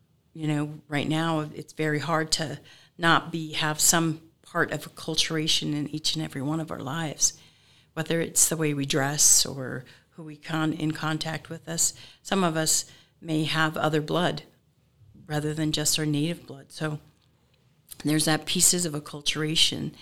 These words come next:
But she said, "No, we have to decolonize our mind." And I think that's really important. I think that sort of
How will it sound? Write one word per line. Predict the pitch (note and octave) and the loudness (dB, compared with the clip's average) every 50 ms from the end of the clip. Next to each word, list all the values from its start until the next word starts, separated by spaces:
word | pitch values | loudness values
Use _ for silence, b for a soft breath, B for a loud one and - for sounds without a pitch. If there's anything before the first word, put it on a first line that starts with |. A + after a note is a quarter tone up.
| B B B B B B B - | B B B B B B B -6
But | E3+ - | 0 2
she | - F3+ | 4 6
said, | E3+ - E3+ D3 D3+ | 6 6 6 6 4
"No, | D3+ E3+ | 4 4
we | F3+ F3+ D#3+ | 4 2 2
have | D#3+ D#3+ - | 0 0 -2
to | - C3+ | -6 -6
decolonize | D3 - E3 D#3 - - - E3 D#3+ D#3+ D#3+ D#3 D3 C#3 - C#3+ | -4 -4 -6 -6 -4 -4 -2 0 0 0 0 0 0 0 0 -2
our | C3 B2 | -2 -2
mind." | B2+ C3+ C#3 D#3+ F3+ E3 - - - D3+ - - - - - _ b b b b b b b b b - | -2 0 0 0 0 0 -2 -4 -10 -12 -14 -16 -16 -20 -20 _ b b b b b b b b b 2
And | D#3 | 4
I | D#3+ F#3 | 4 4
think | F#3 - A#3 A3+ | 4 2 0 2
that's | A#3 G#3+ G#3 - - | 2 2 2 2 0
really | - E3 D#3+ D#3+ E3 | 0 0 0 0 -2
important. | D#3+ D#3 - F3+ F#3+ F#3 - D#3+ D3+ | -2 -4 -2 -2 -2 -2 0 -2 -2
I | C#3+ D3 | -2 -2
think | - - F3 F3 - | -2 -4 -4 -2 -2
that | F3+ F3 F3 F3 - | -2 -2 0 2 0
sort | - F3+ F3+ F3+ | 0 2 2 0
of | F3+ E3+ D#3+ D#3 - - | 0 0 0 -2 -4 -10